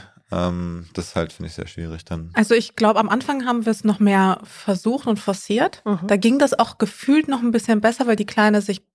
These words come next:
Speaker 2: einfacher abgeben ließ. Also da sind wir noch zu Konzerten gegangen, wir sind ins Berghain gegangen. Also,
Speaker 3: Geil.
Speaker 2: <laughs> also wir haben noch schon so ein paar Sachen unternommen.
Speaker 3: Mhm.
Speaker 2: Ähm, es ist jetzt nur grad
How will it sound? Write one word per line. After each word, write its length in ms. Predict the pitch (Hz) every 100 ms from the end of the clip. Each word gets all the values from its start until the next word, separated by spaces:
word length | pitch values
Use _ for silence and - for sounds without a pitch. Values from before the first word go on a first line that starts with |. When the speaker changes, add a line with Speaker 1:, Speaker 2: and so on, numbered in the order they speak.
| _
Speaker 2:
einfacher 500 | - 190 190 190 180
abgeben 480 | 226 226 - 214 208
ließ. 280 | 202 202 202
Also 180 | 180 175
da 80 | 180
sind 80 |
wir 80 | 185
noch 140 | 175 -
zu 100 | -
Konzerten 540 | 180 180 233 226 226
gegangen, 480 | 202 202 196 196 185
wir 80 | 175
sind 240 | 180 - -
ins 120 | 165
Berghain 360 | 147 151 233 226
gegangen. 340 | 233 240 269 - - - 302 -
Also, 220 | 262 302 480 330
Speaker 3:
Geil. 340 | 190 170 123 - -
Speaker 2:
<laughs> 260 | 196 196 196 - - -
also 120 | 233
wir 80 | 240
haben 120 | 247
noch 140 | 247 226
schon 220 | - 226
so 80 | 233
ein 80 | 220
paar 240 | 226 214
Sachen 400 | 208 208 202 196 _
unternommen. 600 | 208 202 185 180 190 285 - - 180
Speaker 3:
Mhm. 60 | 196
Speaker 2:
Ähm, 560 | 214 202 196 190 190 190 - - -
es 160 | 202 196
ist 100 | 214
jetzt 220 | 196 -
nur 180 | 202 190
grad 540 | - 175 175 -